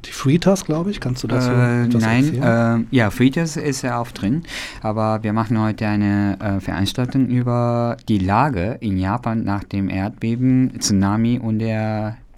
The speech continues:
Speaker 2: sozusagen menschengemachten Atomkatastrophe und die Verhältnisse dadurch, äh, von den prek-, ähm, prekären Arbeiterinnen.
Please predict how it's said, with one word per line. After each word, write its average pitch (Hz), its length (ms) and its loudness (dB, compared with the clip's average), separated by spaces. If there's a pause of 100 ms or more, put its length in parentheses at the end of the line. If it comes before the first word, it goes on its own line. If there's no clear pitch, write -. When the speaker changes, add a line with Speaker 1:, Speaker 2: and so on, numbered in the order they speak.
(380)
Speaker 2:
sozusagen 95 560 -2
menschengemachten 92 840 -2
Atomkatastrophe 82 1120 -6 (380)
und 90 400 0
die 87 260 0
Verhältnisse 123 920 0
dadurch, 107 920 -4
äh, 104 520 0
von 95 440 2
den 95 600 2
prek-, - 420 0
ähm, 95 440 0
prekären 131 880 4
Arbeiterinnen. 92 760 -2